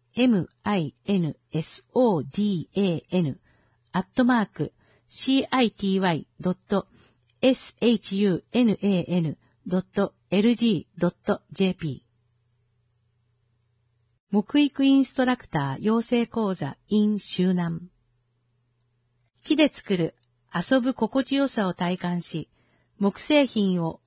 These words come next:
保育や暮らしへ取り入れる意義を学びます。受講後、木育インストラクターとして認定されます。対象、市内に在住または通勤する人。日時、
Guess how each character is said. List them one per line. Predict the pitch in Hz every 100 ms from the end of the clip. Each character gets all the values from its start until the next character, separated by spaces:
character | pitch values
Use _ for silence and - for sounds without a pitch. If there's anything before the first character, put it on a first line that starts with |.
| _
保 | _ - 226
育 | 247 -
や | 247 233 -
暮 | - 226 247
ら |
し | 247 262
へ | 254
取 | - 233 247
り | 247
入 | 233
れ |
る | 185
意 | 196 185 185
義 |
を | 151
学 | 151 160
び | 160 151
ま | 143
す。 | - - _ _ _ _ _ _ -
受 | 208
講 | - 269 254
後、 | 233 226 - _ _ _ 196
木 | 202 -
育 | 285 - 269
イ | 254
ン | 277
ス | 262
ト | 277
ラ | 269
ク | 262 -
タ | 208
ー |
と | - 170
し | -
て | 170
認 | 175 185
定 | 180 180
さ | - 160
れ | 156
ま | 156
す。 | - - _ _ _ _ _ _ _ _ _ _
対 | 240 254
象、 | - 233 214 202 - _ _ _ _ _ _
市 | - 285
内 | 285 233
に | 185 165
在 | 180 185
住 | 175 185 175 -
ま | 180
た | 196 254
は | 180
通 | - 220
勤 | - 214
す | 196 196
る | 190
人。 | - 175 165 _ _ _ _ _ _ _
日 | 247 254 202
時、 | 156 131